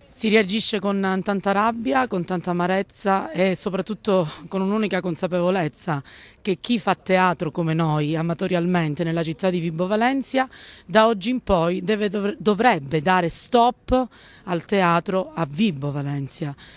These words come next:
perché nella nostra città non esiste nessun luogo agibile a un pubblico spettacolo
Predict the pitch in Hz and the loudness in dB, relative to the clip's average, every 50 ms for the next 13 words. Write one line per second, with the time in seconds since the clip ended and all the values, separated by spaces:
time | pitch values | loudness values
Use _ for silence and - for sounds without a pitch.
0 | - - _ - 175 - - - 214 196 180 151 135 127 - - - - 165 180 | -20 -10 _ -4 -4 -4 -2 2 2 4 4 2 0 -6 -12 -16 -12 -6 -2 0
1 | 180 190 190 208 190 - - 180 156 - 220 202 - - - 170 151 156 170 190 | 2 2 2 2 0 -2 -4 -6 -4 -4 -6 -8 -4 -2 0 2 2 2 0 -2
2 | - - - - - - - 196 202 214 202 - 196 165 - - - 185 170 180 | -6 -12 -20 -20 -14 -8 -4 -2 -2 -2 -2 -4 -4 -6 -6 -6 -4 -4 -4 -4
3 | 175 - - - 240 233 214 202 190 175 156 151 147 143 151 151 151 - - 220 | -4 -4 -4 -4 -2 -2 -2 0 0 0 0 0 -2 -2 -2 -4 -4 -4 -4 -4
4 | 180 165 - 233 196 156 147 170 160 151 151 151 151 - 180 190 180 - 254 254 | -2 -2 -2 -2 -2 -2 -4 -4 -2 -2 -2 -2 0 0 0 -2 0 -2 -2 -4
5 | 185 165 175 170 - 175 143 - - - 160 - - - 202 202 214 226 214 247 | -2 -2 -2 -2 0 -2 -4 -4 -6 -6 -8 -6 -4 0 2 2 2 2 0 0
6 | 240 247 247 | 0 0 -2